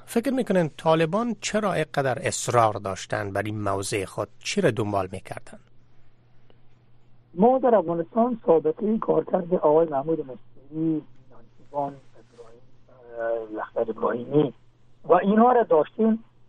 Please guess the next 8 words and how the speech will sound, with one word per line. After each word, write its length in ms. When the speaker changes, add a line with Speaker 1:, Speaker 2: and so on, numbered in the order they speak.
Speaker 2:
اون 220
زمان 320
هم 80
دیده 280
شده 280
که 240
این 140
نماینده‌ها 760